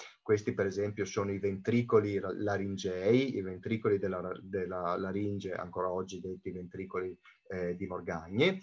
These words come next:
Di ogni tessuto lui individua anche le, le ghiandole, secondo appunto la prospettiva inaugurata dal suo maestro Marcello Malpighi,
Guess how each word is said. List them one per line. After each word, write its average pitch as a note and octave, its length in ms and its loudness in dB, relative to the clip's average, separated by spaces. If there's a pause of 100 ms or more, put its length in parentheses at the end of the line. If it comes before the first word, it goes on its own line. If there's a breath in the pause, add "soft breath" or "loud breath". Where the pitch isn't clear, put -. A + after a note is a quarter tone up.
(220 loud breath)
Di A2 180 2
ogni D3 300 8
tessuto B2 720 2
lui A2+ 280 6
individua G#2 640 0
anche A2 420 4
le, F#2 280 -2
le G2+ 180 2
ghiandole, G#2 840 6 (180 loud breath)
secondo G2+ 460 0
appunto G2+ 540 2
la F#2 140 -2
prospettiva F#2+ 760 -4
inaugurata F#2+ 760 -2
dal F2+ 180 -6
suo G2+ 300 0
maestro F#2 640 -6
Marcello F2+ 460 -8
Malpighi, F2+ 680 -4